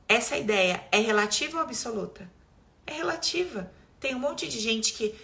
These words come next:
dentro dos princípios humanos, não é honesta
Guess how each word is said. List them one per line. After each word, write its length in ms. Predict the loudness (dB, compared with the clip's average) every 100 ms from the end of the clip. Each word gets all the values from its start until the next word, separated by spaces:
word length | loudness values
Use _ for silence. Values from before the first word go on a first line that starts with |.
| -20 -16 -4
dentro 760 | -4 -4 0 2 2 0 -4
dos 180 | -2 -4
princípios 600 | -2 -2 -2 -2 -4 -4
humanos, 400 | -2 -2 -2 -2
não 200 | -2 0
é 80 | 0
honesta 680 | 0 -2 -2 -2 -2 -6